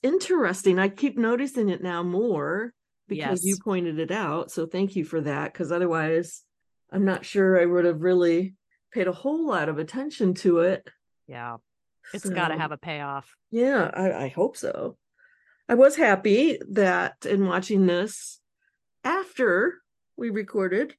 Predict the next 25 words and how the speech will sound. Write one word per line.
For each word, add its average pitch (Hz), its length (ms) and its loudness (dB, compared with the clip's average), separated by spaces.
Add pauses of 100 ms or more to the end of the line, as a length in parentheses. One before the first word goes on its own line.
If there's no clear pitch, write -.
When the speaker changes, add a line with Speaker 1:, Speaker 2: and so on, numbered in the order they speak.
(260)
Speaker 1:
for - 160 -4
episode 190 460 -4
two, 214 520 0 (460)
that 190 220 -4
Speaker 2:
Yes. - 320 -2 (180)
Speaker 1:
we 359 240 2
had 359 140 4
a 285 40 0
few 285 160 4
confirmations. 262 840 0
I 320 80 -2
think 302 220 -8
we're 254 180 0
on 226 160 -2
the 214 100 -2
right 208 320 -2
track 214 480 -6
for 220 140 -2
a 208 80 -4
few 208 220 -6
things. 208 680 -4 (540)
Speaker 2:
I'm 339 240 2
feeling 571 560 -6
pretty 539 240 0 (140)
good. 381 500 2